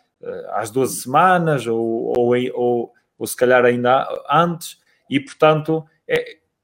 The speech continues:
estas alterações vê-se logo no início de uma pessoa sedentária. E então, se for uma pessoa com excesso de peso, ainda mais. Mas, hum, a pessoa sente,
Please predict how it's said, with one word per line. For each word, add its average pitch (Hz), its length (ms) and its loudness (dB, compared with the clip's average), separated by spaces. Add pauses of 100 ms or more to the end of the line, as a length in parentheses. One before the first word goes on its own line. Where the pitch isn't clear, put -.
estas 160 360 2
alterações 156 960 0
vê-se 151 480 0
logo 165 320 4
no 165 160 -2
início 160 420 -6
de 113 80 -10
uma 127 160 -4
pessoa 135 220 -4
sedentária. 131 720 -4 (420)
E 107 140 -2
então, 120 220 2
se - 140 -4
for 127 180 2
uma 123 100 4
pessoa 127 260 0
com 131 80 -6
excesso 123 280 -4
de - 80 -20
peso, 139 360 0
ainda 143 200 -2
mais. 117 340 -4 (380)
Mas, 147 460 2
hum, 143 640 2 (1600)
a 160 80 2
pessoa 165 400 6
sente, 160 580 -2